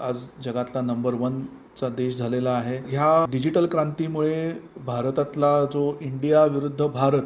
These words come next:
असा एक स्थिती होती की अर्बन व्हर्सेस रुरल म्हणता येऊ शकेल, तर तो डिव्हाइड सुद्धा आता हळूहळू कमी कमी होताना दिसतो आहे. आणि त्यामुळेच भारताच्या स्टार्टअप्स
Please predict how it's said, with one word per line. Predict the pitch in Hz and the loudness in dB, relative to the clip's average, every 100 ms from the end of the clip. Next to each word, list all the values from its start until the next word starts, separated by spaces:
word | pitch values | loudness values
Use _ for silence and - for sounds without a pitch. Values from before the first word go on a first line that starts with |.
| - | -4
असा | 123 - 135 | -12 -8 -4
एक | 135 135 - | -2 -4 -10
स्थिती | - - 139 156 | -18 -4 0 4
होती | 143 147 143 113 | 4 4 0 -4
की | - - - 123 123 123 131 | -8 -16 -8 -4 -4 -4 -2
अर्बन | 127 123 139 | 0 0 0
व्हर्सेस | 135 131 143 135 | 0 -2 -4 -2
रुरल | 127 135 135 | 0 4 4
म्हणता | 123 113 117 | 2 -2 -4
येऊ | 117 | -6
शकेल, | 113 - 120 104 107 - | -6 -8 -8 -8 -12 -10
तर | |
तो | 139 - 160 143 - | -8 -2 -2 -4 -6
डिव्हाइड | 135 131 127 156 165 | -2 0 4 4 4
सुद्धा | 170 165 151 165 | 0 -2 2 2
आता | 151 151 165 - | 2 -2 -4 -6
हळूहळू | 135 139 139 147 | -4 -2 0 -2
कमी | 147 143 165 | -2 -4 -4
कमी | 160 147 127 | -4 -2 -4
होताना | 131 123 127 | -4 -2 -2
दिसतो | 117 104 - | -2 -6 -6
आहे. | 101 101 - - - | -6 -8 -16 -14 -6
आणि | 139 | -4
त्यामुळेच | 147 143 143 151 156 156 | 0 0 2 0 0 -2
भारताच्या | 135 123 127 139 143 165 | -2 -2 0 0 0 -2
स्टार्टअप्स | 165 - 127 117 - 175 - - | -2 0 0 2 2 2 0 -10